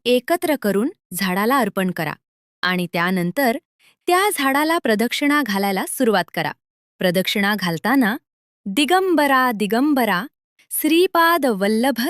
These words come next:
दिगंबरा" या मंत्राचा जप करा. आता तुम्ही विचाराल, "किती प्रदक्षिणा घालायच्या?" तर शास्त्रात सांगितले आहे की किमान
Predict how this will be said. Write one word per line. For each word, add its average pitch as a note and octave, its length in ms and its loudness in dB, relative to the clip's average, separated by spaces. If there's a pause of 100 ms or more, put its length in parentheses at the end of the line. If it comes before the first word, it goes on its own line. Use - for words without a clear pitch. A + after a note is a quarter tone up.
दिगंबरा" G3+ 680 0 (500)
या G#3+ 240 0
मंत्राचा G#3 640 0 (100)
जप G3 300 0
करा. D3 180 -4 (500)
आता F3 240 -2
तुम्ही A3 260 2
विचाराल, C#4 480 2 (500)
"किती G4 240 2
प्रदक्षिणा E4+ 560 0
घालायच्या?" A#3 500 0 (540)
तर G#4+ 140 4
शास्त्रात C#4 600 -2
सांगितले A3 440 -2
आहे F#3 240 -2
की A3+ 280 -2 (460)
किमान F4+ 360 2